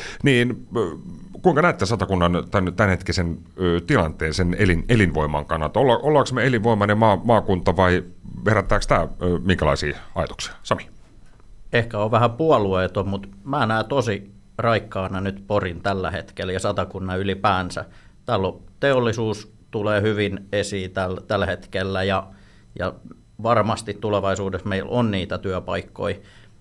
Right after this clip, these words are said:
Speaker 2: Nyt täytyy huolehtia vaan siitä, että ei ne työpaikat ainoastaan riitä, että me saatais tänne just esimerkiksi maahanmuuttoperäistä työvoimaa, niin kyllä me tarvitaan myös, että se kaikki muu toimii siinä. Meillä ei ole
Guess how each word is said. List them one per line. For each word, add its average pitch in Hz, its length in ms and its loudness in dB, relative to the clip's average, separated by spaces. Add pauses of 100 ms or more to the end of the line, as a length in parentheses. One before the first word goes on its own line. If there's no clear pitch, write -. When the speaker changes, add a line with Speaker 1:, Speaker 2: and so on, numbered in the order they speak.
(340)
Speaker 2:
Nyt 117 200 -6
täytyy 101 640 0
huolehtia 113 500 0
vaan 110 180 2
siitä, 104 320 -2
että 98 120 -2
ei 107 60 0
ne 107 80 -4
työpaikat 101 680 -2
ainoastaan 98 540 -4
riitä, 95 260 -6
että - 220 -14
me 104 120 -6
saatais 95 360 -4
tänne 92 300 -2 (380)
just - 220 -8
esimerkiksi 107 520 -2
maahanmuuttoperäistä 98 920 -2
työvoimaa, 90 600 -2
niin 87 120 -8 (420)
kyllä 110 120 -4
me 98 80 0
tarvitaan 101 640 0 (160)
myös, 98 420 -4 (120)
että - 140 -8
se 98 80 -8
kaikki 104 360 -2
muu 98 280 0
toimii 92 460 -2
siinä. 95 320 -6 (180)
Meillä 92 240 -4
ei 90 120 -4
ole 98 80 -2